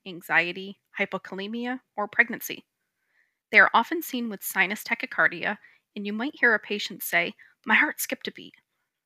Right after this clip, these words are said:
Since P A Cs are not frequent, treatment is often not needed. Atrial fibrillation, on the other hand, does require intervention. This is the most common sustained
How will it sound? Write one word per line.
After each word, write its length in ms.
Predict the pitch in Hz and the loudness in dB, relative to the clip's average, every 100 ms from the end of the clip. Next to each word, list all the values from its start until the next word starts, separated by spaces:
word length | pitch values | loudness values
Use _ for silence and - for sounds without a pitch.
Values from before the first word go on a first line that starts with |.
| _ | _
Since 260 | - 226 208 | -8 -6 -6
P 300 | - 269 269 | -8 -6 -4
A 40 | |
Cs 320 | 277 - 226 226 | -4 -6 -6 -2
are 80 | |
not 240 | 170 170 - | 0 -2 0
frequent, 440 | 202 202 262 330 _ _ | 0 2 -2 -4 _ _
treatment 460 | - 240 262 254 - | -2 0 0 -2 -4
is 120 | 185 - | -12 2
often 320 | 170 - 180 | 2 2 -2
not 240 | 170 - - | 0 -2 -4
needed. 300 | - - - _ _ _ _ _ _ _ _ _ _ _ _ | -12 -14 -16 _ _ _ _ _ _ _ _ _ _ _ _
Atrial 320 | 214 - 180 | -10 -8 -8
fibrillation, 680 | 180 185 - 160 226 233 247 | -8 -12 -12 -10 -10 -8 -8
on 80 | 196 | -8
the 100 | 175 | -8
other 140 | 165 | -10
hand, 340 | 170 185 165 208 _ - | -12 -8 -8 -8 _ -6
does 280 | 180 - | -6 -6
require 460 | 226 - 170 165 175 | -16 -10 -2 0 0
intervention. 640 | 156 151 165 180 - - - _ _ _ _ _ _ | -6 -6 -6 -6 -6 -8 -12 _ _ _ _ _ _
This 160 | 240 226 | -8 -8
is 80 | - | -10
the 80 | |
most 340 | 202 202 254 - | -10 -10 -12 -4
common 320 | 285 277 294 | -2 -2 -4
sustained 640 | - 311 - 185 180 196 | -6 -8 -6 -10 -10 -16